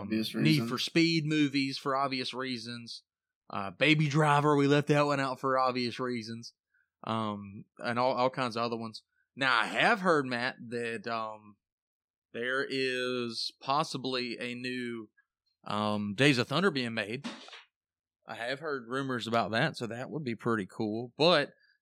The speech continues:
Speaker 2: that does it for our first ever Mount Rushmore here. Y'all give us Mount Rushmore ideas.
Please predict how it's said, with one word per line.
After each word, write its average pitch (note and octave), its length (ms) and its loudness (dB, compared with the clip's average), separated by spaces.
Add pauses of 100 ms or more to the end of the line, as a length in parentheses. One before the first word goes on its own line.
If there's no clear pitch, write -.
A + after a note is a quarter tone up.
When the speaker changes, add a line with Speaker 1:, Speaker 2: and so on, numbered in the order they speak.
(180)
Speaker 2:
that G3 200 6
does G3 260 6
it - 180 4
for C#3+ 640 4 (160)
our B2 360 2
first G3+ 360 -2
ever E3+ 280 0
Mount D#3+ 220 -2
Rushmore D#3 380 -2
here. C#3 120 -2
Y'all D#3+ 160 4
give A3+ 160 2
us - 100 -4
Mount D3+ 160 2
Rushmore C#3+ 340 4
ideas. C3 380 2